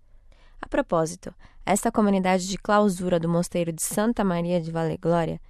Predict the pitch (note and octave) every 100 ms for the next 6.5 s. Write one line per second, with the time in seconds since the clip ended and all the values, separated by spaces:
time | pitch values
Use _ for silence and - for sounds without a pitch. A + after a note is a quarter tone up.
0 | - - - - F3 F3 F#3 - F3 E3+
1 | F3 F3+ F3 E3+ F3 F3 E3+ F3 F3+ F#3
2 | F#3+ - F#3 F3 F3 D#3+ - - _ -
3 | F3+ A#3 B3 G3+ F#3+ F#3+ - F3+ F#3 E3+
4 | E3 E3+ E3+ E3 F3 F3 E3 D#3+ - D#3+
5 | E3 F3+ F#3 E3+ - E3 E3+ D#3+ D#3+ D#3+
6 | E3 - E2 F3 -